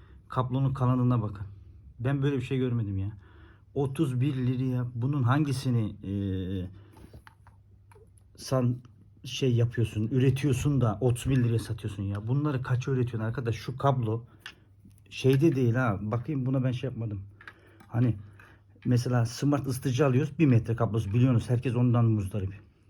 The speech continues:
Isıtıcı tam takacağım, fişe yetişmiyor, bilmem ne olmuyor. Hakikaten ya. En az bir buçuk, belki iki metre demeyeceğim ama şöyle yapayım. Bir buçuk.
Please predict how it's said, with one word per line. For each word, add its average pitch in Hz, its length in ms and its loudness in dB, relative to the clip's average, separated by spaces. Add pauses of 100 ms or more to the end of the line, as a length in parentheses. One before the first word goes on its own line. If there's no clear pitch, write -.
(840)
Isıtıcı 135 600 -2 (120)
tam 160 200 2
takacağım, 135 420 0
fişe - 200 -4
yetişmiyor, 127 560 2
bilmem 135 340 4
ne 139 40 4
olmuyor. 120 500 4 (1200)
Hakikaten 107 520 -12
ya. 98 360 -4
En 139 160 2
az 117 240 0
bir 131 200 2
buçuk, - 320 -2
belki 135 300 2
iki 127 140 -2
metre 139 340 2
demeyeceğim 139 400 4
ama 113 280 -2
şöyle 131 220 -6
yapayım. 131 340 -4 (520)
Bir 135 160 -2
buçuk. - 320 -10